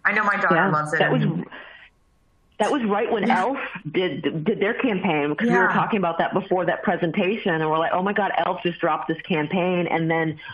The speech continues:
Speaker 2: on a lot of the indie events that I've attended over the la-, virtual ev-, events I've attended over the last few months, that's all you hear about is you gotta be on TikTok, and elf and eos are killing it on TikTok, you know, and it's just like,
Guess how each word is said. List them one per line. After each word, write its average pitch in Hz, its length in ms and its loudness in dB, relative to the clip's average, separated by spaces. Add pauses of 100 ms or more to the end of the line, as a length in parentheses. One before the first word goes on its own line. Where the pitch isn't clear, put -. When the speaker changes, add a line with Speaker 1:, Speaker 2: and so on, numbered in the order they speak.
(240)
Speaker 2:
on 180 120 2
a 175 40 2
lot 170 220 2
of 180 80 0
the 175 80 0
indie 165 680 0
events 160 400 -2
that 165 120 0
I've 151 120 0
attended 156 600 0
over 143 160 0
the 151 100 0
la-, 143 320 0
virtual 156 480 0
ev-, 147 380 -2
events 156 340 0
I've 151 140 0
attended 151 420 0
over 139 140 -2
the 147 80 2
last 147 280 -2
few 147 140 0
months, 143 300 0 (340)
that's 196 160 0
all 233 100 2
you 214 120 2
hear 156 260 -2
about 165 400 -2 (260)
is 165 200 0 (320)
you 156 80 -2
gotta 180 240 0
be 220 160 2
on 214 180 -2
TikTok, 165 540 0 (360)
and 143 200 0 (100)
elf 175 240 2 (580)
and - 160 -2
eos 156 320 2 (200)
are - 80 0 (240)
killing 160 260 2
it 127 140 0
on 139 220 2
TikTok, - 520 -2 (320)
you 170 140 2
know, 135 240 2
and 156 120 2
it's - 240 -4
just 175 220 0
like, 143 460 0